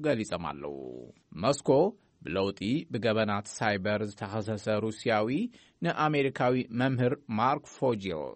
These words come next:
ምፍትሓ እቲ ኩናት ደው ንምባል ልዝብ ንምክያድ መንገዲ ዘጣጥሕ እዩ ክብሉ ፕሬዚዳንት ትራምፕ ተስፍኦም ገሊጾም። ብዛዕባ ምልውዋጥ እሱር ዝተዛረበ ወሃቢ ቃል ፕሬዚዳንት ሩስያ ዝኾነ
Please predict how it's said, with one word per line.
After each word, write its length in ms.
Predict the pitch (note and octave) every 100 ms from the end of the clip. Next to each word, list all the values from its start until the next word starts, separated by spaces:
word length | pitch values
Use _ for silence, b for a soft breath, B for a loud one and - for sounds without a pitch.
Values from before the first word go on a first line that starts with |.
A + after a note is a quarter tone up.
| -
ምፍትሓ 440 | F2+ E2+ D#2+ A#2+ - C3+ F3 - b b -
እቲ 140 | - A3
ኩናት 400 | G#3 D#3+ C#3+ D#3 -
ደው 240 | A#2 C3+ B2+
ንምባል 520 | A#2+ B2 A#2+ G#2 B2+ E3 E3
ልዝብ 360 | E3+ C3 C3
ንምክያድ 540 | B2 B2+ A#2 - C3+ C#3+ -
መንገዲ 560 | B2 A#2+ A2 G#2+ F2+ G2+ G#2+
ዘጣጥሕ 720 | G2+ F#2 - F2 D#2+ - -
እዩ 160 | F2 C#2 C2 -
ክብሉ 240 | - A2 D#3 G3 b b _
ፕሬዚዳንት 560 | D#3 D3+ C3 B2+ B2 -
ትራምፕ 440 | - C3+ G#2+ A#2 C3+ -
ተስፍኦም 500 | - A#2 - - G#2+
ገሊጾም። 560 | F2+ E2+ D2 E2+ D2+ C#2 C2 b b
ብዛዕባ 360 | - F3+ D3 E3 C#3 B2+
ምልውዋጥ 600 | D3 D3+ D3+ C3+ A#2 G2+ -
እሱር 360 | C3+ - C3 E3
ዝተዛረበ 600 | C#3 C#3 A2+ G#2+ F#2+ F#2 F#2+
ወሃቢ 320 | F#2 F#2 F2 E2
ቃል 200 | D#2+ E2+
ፕሬዚዳንት 580 | - G2+ E2 F#2 F2+ -
ሩስያ 320 | F#2+ - G#2
ዝኾነ 300 | A2 - C3+